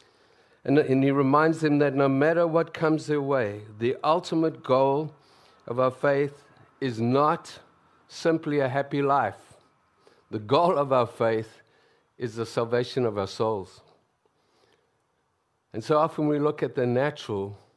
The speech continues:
when we should be looking at the supernatural blessings of God. And because we have the salvation of our souls, we are more blessed than anybody else outside of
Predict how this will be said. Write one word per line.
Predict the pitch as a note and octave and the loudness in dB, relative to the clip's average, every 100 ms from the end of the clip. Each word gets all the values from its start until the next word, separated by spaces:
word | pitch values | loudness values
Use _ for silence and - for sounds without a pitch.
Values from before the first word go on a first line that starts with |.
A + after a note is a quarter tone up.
| _ _ _ _ _ _ _ _ | _ _ _ _ _ _ _ _
when | A2 A#2 | -2 0
we | B2 | 0
should | B2 - D#3 C#3 | -4 -6 -6 -4
be | C#3+ | -4
looking | C3 C3+ D3 C3 | -2 -4 -2 -2
at | B2 | -2
the | A#2+ | -6
supernatural | - - C#3 - C3 B2+ B2 C3 A2 | -10 -6 -6 -2 0 0 -2 -6 -4
blessings | A2 A#2+ - B2 G#2 | -2 -4 -2 -6 -4
of | G2+ | -6
God. | F#2 G#2+ G#2 - - _ _ _ _ _ _ _ _ _ _ _ _ _ _ _ - | -2 -2 -2 -8 -20 _ _ _ _ _ _ _ _ _ _ _ _ _ _ _ -8
And | A2+ | -2
because | D3 D3+ F#3+ D#3+ - - _ _ _ _ _ _ _ _ _ _ _ _ _ _ _ _ _ _ _ _ | -2 2 0 0 -8 -14 _ _ _ _ _ _ _ _ _ _ _ _ _ _ _ _ _ _ _ _
we | - D#3 | -2 -2
have | D3 D#3 C#3+ B2+ - | 2 2 0 -4 -12
the | A#2 C3 | -4 -4
salvation | - C#3 B2 C#3 C#3+ - C3+ | 0 -2 2 0 0 -2 0
of | B2 A#2 | 0 -4
our | A2 A2 B2+ | -6 -2 -2
souls, | - C3+ A2 G#2+ - | -2 -2 -2 -2 -4
we | B2 | -2
are | C#3 C3+ | 0 2
more | B2+ B2 B2+ D3 C#3+ | 0 0 0 0 0
blessed | C#3 C#3 C3+ - | -2 -2 -4 -4
than | B2+ B2+ - | -4 -4 -6
anybody | D3+ D#3+ E3+ D#3 C#3 C3 B2 | -2 0 0 0 0 0 0
else | A2+ A2 - - - _ _ _ _ _ _ _ _ _ _ _ _ _ | 0 0 -6 -20 -20 _ _ _ _ _ _ _ _ _ _ _ _ _
outside | - B2 - C3 A#2+ | -4 -4 0 0 2
of | A#2+ | -2